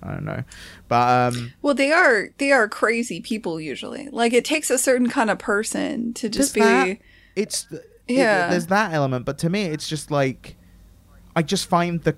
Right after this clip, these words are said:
Speaker 1: creation process of music so fucking interesting, 'cause to me, like, I can un-, like, I don't know, with film I can kind of get it, and with a, a lot of stuff, even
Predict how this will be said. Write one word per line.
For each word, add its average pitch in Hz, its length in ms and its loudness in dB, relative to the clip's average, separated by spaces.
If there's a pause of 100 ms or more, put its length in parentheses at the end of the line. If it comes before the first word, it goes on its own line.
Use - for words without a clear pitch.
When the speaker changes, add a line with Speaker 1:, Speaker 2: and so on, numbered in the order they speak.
Speaker 1:
creation 147 720 0
process 131 480 -2
of 120 120 -6
music 127 540 -2
so 110 680 -2
fucking 127 260 -4
interesting, 185 420 -2
'cause 123 160 -6
to 143 100 -2
me, 175 280 0
like, 139 400 0 (560)
I 156 140 2
can 165 160 2
un-, 175 260 -2
like, 139 300 -2 (560)
I 185 80 -2
don't 220 100 -2
know, 226 160 4
with 156 160 0
film 240 560 2
I 247 60 2
can 233 180 -4
kind 233 240 -2
of 220 160 -2
get 220 220 0
it, 214 240 -2
and 135 360 -2
with 139 560 -2
a, 131 300 0 (500)
a 175 60 4
lot 226 240 6
of 185 100 2
stuff, 160 220 0
even 208 460 -4